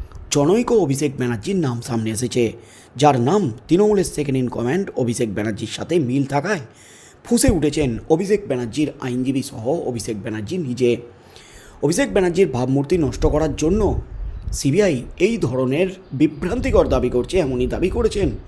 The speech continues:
অভিষেক ব্যানার্জির আইনজীবী সঞ্জয় বসু।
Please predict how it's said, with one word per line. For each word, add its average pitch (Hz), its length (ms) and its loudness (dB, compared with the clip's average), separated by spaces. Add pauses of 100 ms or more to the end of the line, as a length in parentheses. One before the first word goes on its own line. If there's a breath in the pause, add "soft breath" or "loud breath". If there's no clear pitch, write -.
(800 soft breath)
অভিষেক 190 340 2
ব্যানার্জির 131 380 0
আইনজীবী 120 380 0
সঞ্জয় 120 400 0
বসু। 117 360 0